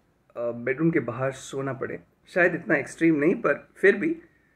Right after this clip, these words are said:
काफ़ी लोग, अ, इसलिए हेल्प करते हैं क्योंकि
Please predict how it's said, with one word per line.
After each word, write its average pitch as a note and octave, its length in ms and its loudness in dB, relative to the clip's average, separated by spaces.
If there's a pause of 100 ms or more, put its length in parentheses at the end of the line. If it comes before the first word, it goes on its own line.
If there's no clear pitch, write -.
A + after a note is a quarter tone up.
(420)
काफ़ी E3+ 280 -4
लोग, F3 480 -2
अ, C3 160 -12
इसलिए F3 260 2
हेल्प C#3+ 240 2
करते - 280 -4
हैं B2 120 -4
क्योंकि G3 360 -10